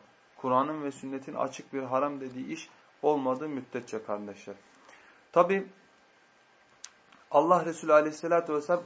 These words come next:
Useyd İbni Hudeyr, Useyd İbni Hudeyr ile beraber iki sahabeyi kolyeyi bulması için etrafa gezmeye gönderiyor. Onlar gidip arıyorlar. Yani kolye nereye düşmüş diye her biri bakıyorlar.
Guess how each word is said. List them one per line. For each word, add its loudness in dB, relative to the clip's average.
Useyd -4
İbni -6
Hudeyr, -2
Useyd -2
İbni -6
Hudeyr 0
ile -2
beraber 6
iki -10
sahabeyi 0
kolyeyi -2
bulması -6
için -14
etrafa 0
gezmeye 0
gönderiyor. -6
Onlar 4
gidip -2
arıyorlar. 4
Yani -2
kolye -2
nereye -4
düşmüş -12
diye -6
her 0
biri -6
bakıyorlar. -2